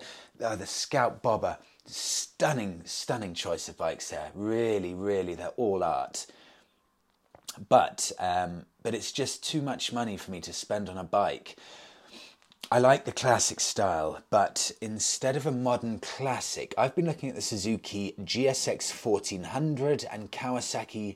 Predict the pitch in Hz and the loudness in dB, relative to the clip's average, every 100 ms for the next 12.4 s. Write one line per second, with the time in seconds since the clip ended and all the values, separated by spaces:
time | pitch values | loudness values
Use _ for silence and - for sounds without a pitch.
0 | - 87 101 101 - - 90 85 92 - | -6 -4 -2 -2 -2 0 0 0 -2 -4
1 | - - - 117 87 82 67 50 - - | -4 -6 0 2 2 -2 -10 -12 -14 -14
2 | - - - - - - 123 117 104 151 | -16 -14 -16 -16 -10 0 2 2 2 0
3 | - 156 131 - 127 98 - 113 - 104 | 2 -2 -2 -4 -4 -2 -2 -2 -2 -2
4 | - - 104 98 - 92 - - - 101 | -2 -2 -2 -2 -2 -4 -4 -4 0 -2
5 | 90 87 117 - - 123 - 90 - - | -2 0 2 2 0 -2 -2 -4 0 0
6 | - - - 95 - 95 87 - 95 - | -2 -4 -4 -4 -4 -6 -4 -4 -4 -4
7 | - 69 - 110 113 101 123 110 - 92 | -6 -8 -6 -2 -2 0 4 4 2 -4
8 | 90 95 95 - 95 101 - - 87 87 | 0 2 2 0 0 0 0 -2 0 8
9 | 135 - 113 107 110 110 104 - - 131 | 8 8 2 2 2 2 -2 -6 -6 -4
10 | 117 117 - 87 - 95 87 92 - - | -4 -4 -8 -8 -4 -4 -4 -6 -8 -8
11 | 98 87 85 92 92 104 87 - 87 82 | -6 -6 -6 -6 -6 -6 -6 -4 -2 -4
12 | - 113 85 | 4 4 4